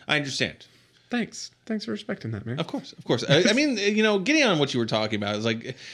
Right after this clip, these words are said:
Speaker 1: descriptions always <laughs> aren't always, you know, the best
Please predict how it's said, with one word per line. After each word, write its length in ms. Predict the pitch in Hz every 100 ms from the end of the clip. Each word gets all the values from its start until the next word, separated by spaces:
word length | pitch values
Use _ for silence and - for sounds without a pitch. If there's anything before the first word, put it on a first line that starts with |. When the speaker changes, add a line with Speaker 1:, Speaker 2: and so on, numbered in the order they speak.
| -
Speaker 1:
descriptions 500 | - 156 262 269 247 196
always 380 | 208 202 - - - - _
<laughs> 320 | 233 185 175 175
aren't 440 | 190 170 180 208
always, 380 | 208 196 175 170 220 220 208 - - -
you 140 | 180
know, 300 | 175 165 160 - _ _ _ _ _ -
the 220 | 156 151
best 720 | 127 123 127 156 - - -